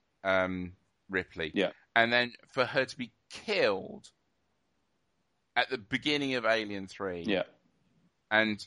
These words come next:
Speaker 1: you know, and Hudson, to, sorry, Hi-, I keep saying Hudson, I mean Hicks, to be disposed of with a throwaway line.
Speaker 2: Yeah.
Speaker 1: It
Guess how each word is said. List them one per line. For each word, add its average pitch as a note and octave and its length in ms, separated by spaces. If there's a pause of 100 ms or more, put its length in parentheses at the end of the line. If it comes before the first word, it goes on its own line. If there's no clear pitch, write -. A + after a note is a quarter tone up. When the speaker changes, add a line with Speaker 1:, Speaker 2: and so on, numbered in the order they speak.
(140)
Speaker 1:
you A#2+ 140
know, A2+ 160 (180)
and B2 260 (200)
Hudson, D3+ 480
to, - 220
sorry, C3 200
Hi-, D#3+ 240
I C#3+ 60
keep - 200
saying A2+ 180
Hudson, F2 340
I G2 80
mean A2 180
Hicks, D#2+ 380 (480)
to - 80
be B2 100
disposed B2+ 560
of G#2+ 160 (120)
with A#2 180
a A2+ 140 (160)
throwaway C#3 840
line. F2+ 600
Speaker 2:
Yeah. F#2+ 220 (2000)
Speaker 1:
It B2+ 140